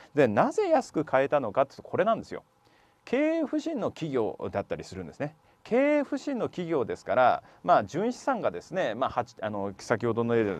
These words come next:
例だったら九十ですか、九十あったとしてもですね、あのー、まあ、安く、うーね、えー、経営不振に陥ってるから、えー、買った後結構苦労すんじゃないのと。経営再建するの大変だろうねということで、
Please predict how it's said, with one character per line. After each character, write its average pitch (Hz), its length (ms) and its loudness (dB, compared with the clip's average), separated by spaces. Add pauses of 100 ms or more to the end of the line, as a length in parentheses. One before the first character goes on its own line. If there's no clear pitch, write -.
例 117 160 4
だ 90 140 -6
っ 85 40 -6
た 87 60 0
ら 87 80 -4
九 139 200 -2
十 90 140 -6
で 69 80 -6
す - 100 -14
か、 196 200 6
九 202 260 0
十 120 260 0
あ 165 100 4
っ - 20 -4
た 127 160 -2
と 95 100 -8
し - 80 -16
て 151 80 -2
も 101 140 -8
で 82 80 -12
す - 100 -20
ね、 147 240 -4 (480)
あ 123 160 -2
の 113 540 -4
ー、 131 40 -10
ま 160 80 2
あ、 117 40 0
安 151 320 2
く、 131 80 -2
う 98 420 -6
ー - 20 -6
ね、 151 160 -8 (200)
え 101 140 -4
ー、 98 40 -8
経 143 220 0
営 165 60 -2
不 196 120 -14
振 214 160 -6
に 110 80 -6
陥 92 220 -8
っ 139 40 -6
て - 140 -10
る 87 80 -6
か 78 80 -10
ら、 78 160 -10 (380)
え 107 140 -2
ー、 - 40 -12
買 98 160 -6
っ - 80 -18
た 156 100 -2
後 147 220 -2
結 135 200 -8
構 123 120 -4
苦 - 140 -10
労 170 120 -2
す 131 140 -10
ん 123 60 -6
じ 127 60 -4
ゃ 113 40 -4
な 107 100 -6
い 98 60 -8
の 69 120 -16
と。 - 260 -12 (240)
経 151 220 2
営 185 40 -2
再 202 200 0
建 123 160 -6
す - 60 -16
る 139 80 -8
の 104 60 -10
大 113 220 -10
変 165 140 -6
だ 185 80 0
ろ 139 100 -2
う - 20 -6
ね 95 120 -8
と 71 280 -10
い 131 60 -6
う 135 60 -4
こ 135 100 -6
と 110 100 -6
で、 110 240 -2